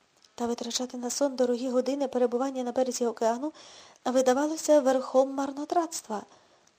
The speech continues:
Встигнуть відіспатись десь там, у горах.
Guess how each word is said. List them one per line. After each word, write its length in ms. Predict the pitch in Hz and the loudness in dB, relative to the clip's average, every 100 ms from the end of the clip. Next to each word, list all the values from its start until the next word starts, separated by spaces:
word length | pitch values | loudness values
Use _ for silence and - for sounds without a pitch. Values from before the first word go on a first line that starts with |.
| _ | _
Встигнуть 600 | - - 277 285 311 - | -6 -2 -2 -2 -6 -6
відіспатись 680 | 254 254 - 294 302 285 254 | -6 -6 -4 -4 -2 -2 -4
десь 260 | 240 311 - | -2 -2 -2
там, 260 | 349 254 208 - | -4 -4 -10 -10
у 80 | 262 | -6
горах. 540 | 330 277 208 - | -2 -4 -6 -14